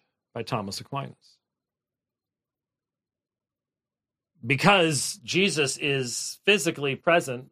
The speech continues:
by transubstantiation in the Eucharistic sacrifice, then you can have prayer. To him in the transubstantiated elements. Just as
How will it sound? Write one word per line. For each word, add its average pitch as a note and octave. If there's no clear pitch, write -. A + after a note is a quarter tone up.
by C3+
transubstantiation C3
in C3
the C3
Eucharistic C#3+
sacrifice, B2+
then C#3
you D3
can D3
have B2
prayer. D#3+
To D#3
him C3
in D3
the C3
transubstantiated A#2+
elements. A#2+
Just D3
as B2